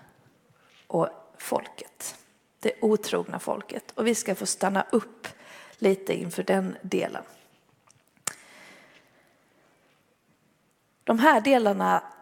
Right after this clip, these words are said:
brukar jag dela in i tre delar. Det är Herren som talar till sitt folk. Och han talar i sorg. Jag tycker det är starka kapitel. Han känner djup sorg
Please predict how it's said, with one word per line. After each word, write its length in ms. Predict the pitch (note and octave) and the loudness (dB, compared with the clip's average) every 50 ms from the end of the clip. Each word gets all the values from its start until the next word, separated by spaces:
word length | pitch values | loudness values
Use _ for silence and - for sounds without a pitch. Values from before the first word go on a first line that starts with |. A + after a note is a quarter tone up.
| - A3 - _ _ _ _ _ - - | -16 -16 -16 _ _ _ _ _ -10 -8
brukar 280 | A3+ F#3+ G3+ - - G#3 | -4 -2 -2 0 2 2
jag 120 | G3 F#3+ | 2 4
dela 240 | F#3+ F#3 F#3 F#3+ F#3 | 2 0 0 0 -2
in 320 | - - G#3+ F#3+ E3+ E3 - | 0 0 0 0 0 -4 -4
i 100 | - G3+ | -4 -4
tre 460 | G3 - - - A#3 A3 G3+ F#3+ F3+ F#3 | -4 -4 -4 0 2 2 2 2 0 0
delar. 360 | F#3 G3+ G3 F3+ E3 - - G3 | 0 0 0 0 0 -4 -2 0
Det 80 | A3 | 0
är 60 | G#3+ | 0
Herren 580 | G3+ - - B3+ B3 A3+ G#3+ G3+ G3 F#3+ F#3+ G3 | 0 0 2 4 4 4 4 0 -6 -4 -4 -4
som 180 | - - G3 G3+ | -4 -6 -6 -6
talar 460 | - - - A3+ G#3+ G3+ F#3 F3 E3+ | -6 2 4 4 6 4 2 -4 -6
till 260 | - - G#3 F3+ F#3 | -6 -6 -6 -6 -6
sitt 240 | - - F#3+ - - | -6 -8 -8 -8 -8
folk. 520 | - - A#3 - - - - - - - - - - - | -2 0 2 2 0 -2 -8 -12 -14 -14 -14 -20 -20 -20
Och 220 | - - - A3 | -18 -6 -2 2
han 160 | G#3+ C4 B3+ | 4 4 2
talar 440 | A#3 - A3 C4+ D#4 D#4+ - - - | 2 0 2 4 4 4 2 0 -2
i 40 | G3+ | -2
sorg. 600 | - - - - - - D#4+ - G#3 G3+ G3+ A3+ | 0 2 2 2 4 2 2 0 0 -2 -2 -2
Jag 120 | A3 G#3+ - | -2 -4 -2
tycker 240 | - A3+ G#3 B3+ B3 | -2 -2 -2 0 0
det 40 | |
är 20 | B3+ | 0
starka 720 | - - - - - A#3+ B3 B3+ A3 - - - G3 G3 | 0 0 -2 2 4 4 4 4 2 -4 -6 -8 -8 -6
kapitel. 600 | - G#3 - - B3 A3+ - - - - - G#3+ | -4 -6 -2 -2 -2 -2 -4 -6 -6 -4 -4 -2
Han 260 | F#3+ A3 A3 G#3+ G#3 | 0 2 2 2 2
känner 380 | - - - B3 A3 G#3 G#3 G#3 | 2 2 2 2 2 2 0 0
djup 680 | G3+ G3+ G3 A3+ C#4+ C4+ - G#2 G3 - - - - | 0 0 0 0 2 2 2 0 -2 -4 -8 -8 -4
sorg 600 | - - - - - - - - - - - A3+ | -2 0 0 0 0 0 0 -2 -4 -6 -8 -10